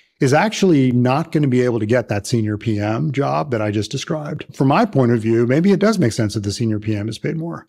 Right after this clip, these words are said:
but I'm a director. I'm like, "Well, what are you actually directing? You're directing a company that has a product that has yet to exist and find product market fit, and you're not really managing many people, and those that are being managed aren't actually that hard to replace."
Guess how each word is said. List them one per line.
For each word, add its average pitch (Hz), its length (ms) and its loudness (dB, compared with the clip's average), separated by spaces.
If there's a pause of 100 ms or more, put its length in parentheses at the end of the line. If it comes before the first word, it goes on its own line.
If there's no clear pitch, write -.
(220)
but 170 140 -2
I'm 196 120 2
a 202 40 4
director. 202 560 0
I'm 127 80 -2
like, 156 180 0
"Well, 175 100 4
what 190 120 2
are 220 40 4
you 165 260 0
actually 131 340 -2
directing? 160 640 -2
You're 120 100 0
directing 135 400 -2
a 127 60 -2
company 127 420 -4
that 113 140 -2
has 110 160 -2
a 101 40 -4
product 120 600 -4
that 107 80 -2
has 101 120 -4
yet 117 280 -2
to 147 100 -2
exist 117 520 -4
and 110 140 -4
find 107 240 -2
product 104 300 -4
market 135 340 -4
fit, 104 320 -4 (200)
and 127 80 0
you're 123 80 0
not 139 260 -2
really 139 300 2
managing 113 520 0
many 107 220 -2
people, 127 360 -2
and 110 100 -2
those 143 180 2
that 143 100 0
are 120 100 0
being 113 260 -2
managed 113 600 -2 (220)
aren't 160 240 0
actually 143 500 0
that 120 200 0
hard 113 420 -2
to 113 260 -2
replace." - 720 -8